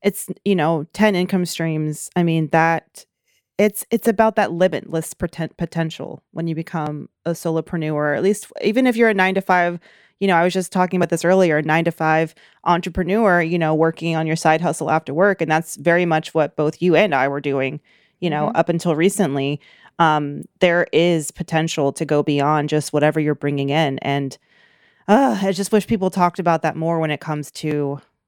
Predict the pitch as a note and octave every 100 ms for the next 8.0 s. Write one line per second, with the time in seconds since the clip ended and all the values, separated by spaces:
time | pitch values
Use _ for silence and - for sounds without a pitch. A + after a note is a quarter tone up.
0 | _ - F3 B3 E3 D3 D3 C#3+ C#3 C#3+
1 | D#3 E3+ G3+ B3 A3+ - F#3 D4 B3+ F#3
2 | F3 E3+ F3+ F3 F3+ F3+ - E3+ E3 D#3+
3 | D#3+ D#3 D3+ D3 - - E3+ C3+ - C#3
4 | D3+ _ - _ _ E3 D3 - - D#3+
5 | _ _ - E3+ A2+ A2+ F3+ - E3 C#3
6 | F3 E3 D3+ A#2 D3+ D#3 D#3 D3 C#3+ D3+
7 | D3+ C3 C#3 C#3 A2 A2 - - C#2